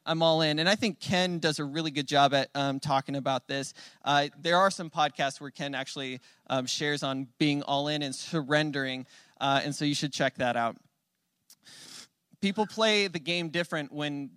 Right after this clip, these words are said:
you keep score. And part, it's hard for a lot of single guys because it doesn't feel like there's a score. Like, yes, I'm, okay, I wanna stay connected with God and I wanna do this for me,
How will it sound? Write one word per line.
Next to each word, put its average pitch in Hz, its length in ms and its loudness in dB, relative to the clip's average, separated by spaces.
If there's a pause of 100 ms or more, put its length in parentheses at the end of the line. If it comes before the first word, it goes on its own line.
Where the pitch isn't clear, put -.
you 147 120 -8
keep - 260 -12
score. 131 480 -8 (440)
And 156 400 -2
part, 190 420 0 (260)
it's 175 180 -6
hard 208 300 0
for 202 120 -4
a 180 40 2
lot 165 140 4
of 160 80 -2
single 175 360 -4
guys 143 320 0
because 156 280 -8
it 160 80 -8
doesn't 180 240 -10
feel 262 220 -6
like 151 160 -2
there's 139 180 -8
a 127 80 -10
score. 131 380 -8
Like, 143 240 -2
yes, 208 300 2
I'm, 180 260 -2 (120)
okay, 160 240 -2
I 151 80 4
wanna 180 220 0
stay 196 220 -4
connected 180 420 -4
with 160 160 -8
God 160 260 6
and 156 100 -4
I 151 40 -2
wanna 156 200 -4
do 156 160 -6
this 160 180 -8
for 156 140 -10
me, 170 280 -4